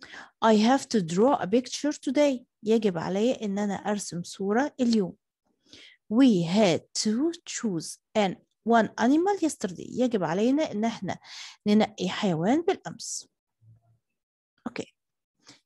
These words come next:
يبقى هنا have to في المضارع، إنما had to الماضي. أوكي. وطبعًا to لازم يجي بعديها الفعل في المصدر. I have to، يجب علي،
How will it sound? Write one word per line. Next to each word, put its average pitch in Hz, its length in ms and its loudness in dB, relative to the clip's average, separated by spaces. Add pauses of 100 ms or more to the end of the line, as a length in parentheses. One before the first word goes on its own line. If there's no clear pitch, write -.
(120)
يبقى 170 200 -2
هنا 175 340 -2
have 208 440 0
to 165 160 -8
في - 140 -16
المضارع، 185 480 0 (260)
إنما 247 320 2
had 180 280 0
to 285 420 -6
الماضي. - 520 -6 (2000)
أوكي. - 320 -8 (440)
وطبعًا 220 540 -4 (200)
to 269 300 2
لازم 185 480 0
يجي 208 240 -2
بعديها 156 520 -4
الفعل 175 400 -4
في - 80 -8
المصدر. 254 600 0 (1400)
I 175 380 2
have 180 480 0 (100)
to، 311 200 2 (260)
يجب 190 380 2
علي، 226 560 2